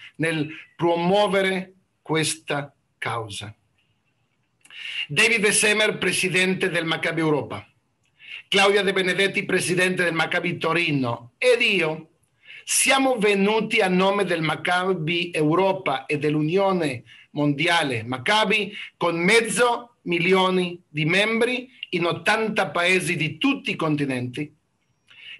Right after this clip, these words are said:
per esortarvi ad unirvi ai governi di paesi, sindaci di città e comuni,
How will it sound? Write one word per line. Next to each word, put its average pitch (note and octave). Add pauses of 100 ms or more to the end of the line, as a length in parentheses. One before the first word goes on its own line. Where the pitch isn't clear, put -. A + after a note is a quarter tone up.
per G#3 (180)
esortarvi F#3 (320)
ad D#3+ (400)
unirvi G3+ (480)
ai E3
governi G#3
di A3+
paesi, G3 (840)
sindaci A#3+
di G3+
città F#3+
e F#3
comuni, E3+